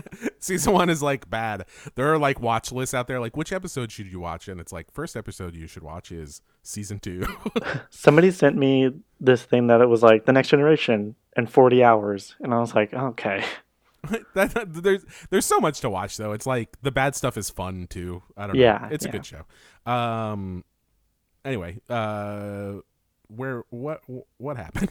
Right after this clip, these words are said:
Speaker 1: <laughs>
Speaker 2: Xanatos is trying to plead with Goliath about Fox, plays a sympathy card. Um,
Speaker 1: Hmm.
Speaker 2: Goliath and Elisa fly off.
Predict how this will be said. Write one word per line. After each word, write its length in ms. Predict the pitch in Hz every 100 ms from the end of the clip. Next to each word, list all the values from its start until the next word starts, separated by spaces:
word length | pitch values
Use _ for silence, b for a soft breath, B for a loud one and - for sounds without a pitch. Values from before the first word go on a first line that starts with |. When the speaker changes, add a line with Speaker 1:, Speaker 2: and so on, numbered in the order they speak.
| -
Speaker 1:
<laughs> 120 | -
Speaker 2:
Xanatos 500 | 160 160 170 180 170
is 60 | 165
trying 160 | 160
to 60 | 139
plead 160 | 147
with 180 | 147 143
Goliath 380 | 135 127 123 123
about 220 | 127 123
Fox, 340 | - 113 110 -
plays 180 | 131 135
a 60 |
sympathy 400 | - 120 - 123
card. 600 | - 113 110 110 110 110 _ b b b b b _ 131
Um, 80 | 123 120 120 120
Speaker 1:
Hmm. 40 | - -
Speaker 2:
Goliath 560 | - 127 120 135 135 -
and 160 | 131
Elisa 300 | 127 127 135
fly 360 | - - 117 127
off. 480 | 117 110 113 -